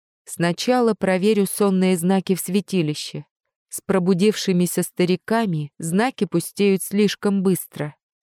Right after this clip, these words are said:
Вдруг застрянем в подземелье». «Встал!» пронзительно свистнул Ярь.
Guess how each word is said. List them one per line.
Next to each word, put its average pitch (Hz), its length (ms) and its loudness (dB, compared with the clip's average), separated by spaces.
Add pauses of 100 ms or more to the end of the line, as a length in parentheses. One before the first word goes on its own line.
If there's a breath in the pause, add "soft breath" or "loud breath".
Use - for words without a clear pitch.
(260)
Вдруг 196 460 2
застрянем 185 720 0
в - 120 -10
подземелье». 156 840 0 (920)
«Встал!» 185 600 0 (720)
пронзительно 165 720 0
свистнул 165 540 -2
Ярь. 151 400 -2